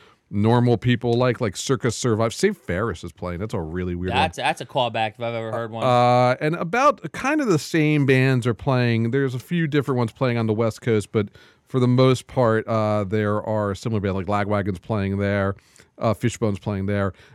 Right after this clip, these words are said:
Speaker 1: Anyway, I, there was no way in my head that I didn't think he was looking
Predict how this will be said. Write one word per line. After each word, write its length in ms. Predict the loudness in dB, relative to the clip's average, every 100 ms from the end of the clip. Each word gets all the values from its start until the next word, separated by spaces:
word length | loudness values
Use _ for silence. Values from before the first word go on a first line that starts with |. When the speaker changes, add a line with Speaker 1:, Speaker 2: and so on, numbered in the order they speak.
| 0
Speaker 1:
Anyway, 320 | 2 4 2 -2 _ _ -8
I, 440 | -2 0 0 -4 -10 _ _ _ _ -16 -16 _ -20 _ _
there 300 | -4 -2 0
was 200 | -2 -2
no 180 | -2 2
way 140 | 2
in 60 | 2
my 180 | 0 0
head 300 | 2 2 0
that 160 | -4 -2
I 160 | -2
didn't 220 | -2 -4
think 340 | -4 -6 -6 -14
he 240 | -12 -2 0
was 280 | 0 0 0
looking 460 | -2 -2 -2 -6